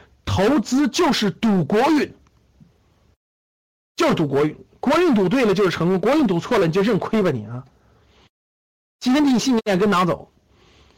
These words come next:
坚定信念，中国是最有前景的国家，中国有更美好的未来。对未来五年中国的发展充满信心。我，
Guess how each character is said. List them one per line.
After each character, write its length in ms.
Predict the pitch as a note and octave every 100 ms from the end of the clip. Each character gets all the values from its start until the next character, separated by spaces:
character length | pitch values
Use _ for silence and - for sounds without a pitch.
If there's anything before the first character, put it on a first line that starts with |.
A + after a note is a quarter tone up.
| _ _ _ _
坚 360 | - C4 D#4 C#4+
定 160 | D4
信 320 | A3+ - C4+ A3
念， 320 | G3+ A#2+ - -
中 200 | B3 G#3
国 140 | F#3+
是 100 | G3+
最 240 | G#3 - B3
有 120 | D3+
前 320 | - E3 F#3+
景 100 | F#3
的 80 | D3+
国 160 | C3+
家， 200 | C3+ C#3+
中 240 | C#3 - G3
国 160 | D#3+
有 140 | F3 C3+
更 360 | - A#3 F#3
美 200 | C3+ D3
好 200 | F#3 A#2
的 80 | A2+
未 220 | C3+ D3 G#2+
来。 280 | C#2 - - _ _ _ _ _ _ _ _ _ _ _ _ _ _
对 160 | C#4+ B3
未 200 | A#3 D#4+
来 180 | G#3 A#3
五 160 | F#3
年 200 | D#3 D#3+
中 160 | E3+ A3+
国 100 | F3
的 60 | E3+
发 240 | G#3 F#3+
展 200 | E3 G2+ -
充 400 | - - A#3+ A3+
满 200 | F3 G2
信 240 | - B2+
心。 260 | - B2 - _ _ _ _ _ _ _ _ _ _ _ _
我， 100 | -